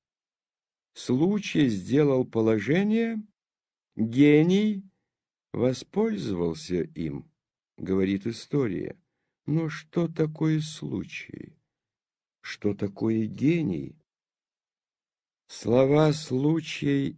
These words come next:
и «гений» не обозначают ничего действительно существующего и потому не могут быть определены. Слова эти только обозначают известную степень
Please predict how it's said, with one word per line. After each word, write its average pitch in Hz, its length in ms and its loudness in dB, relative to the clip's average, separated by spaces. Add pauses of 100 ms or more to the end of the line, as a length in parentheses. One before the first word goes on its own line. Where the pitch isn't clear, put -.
и 110 200 0
«гений» 170 800 0 (800)
не 110 200 4
обозначают 127 920 2
ничего 139 500 2
действительно 139 800 0
существующего 120 1500 -2 (1000)
и - 120 -4
потому 131 440 2
не 143 160 6
могут 123 420 4
быть 104 300 0
определены. 117 840 0 (720)
Слова 131 440 2
эти 143 280 2
только 139 600 4
обозначают 135 960 2
известную 143 720 2
степень 110 760 2